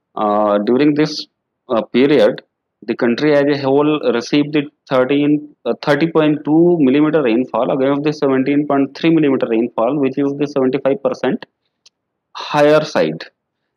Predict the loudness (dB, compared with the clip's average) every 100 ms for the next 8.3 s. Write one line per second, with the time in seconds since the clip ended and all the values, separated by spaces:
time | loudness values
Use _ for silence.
0 | _ -4 -2 0 0 2 0 0 0 0
1 | -2 -4 0 2 2 -2 -8 -6 0 2
2 | 2 2 2 0 -2 0 0 0 -2 -2
3 | -2 -2 0 -2 0 -2 -2 -4 -10 -6
4 | -4 -4 -4 -4 -2 -2 0 0 0 0
5 | 0 0 0 0 -2 -4 -10 _ _ _
6 | _ -2 2 2 2 2 4 4 2 0
7 | 2 2 0 -2 -4 -2 0 2 4 2
8 | 2 -2 -4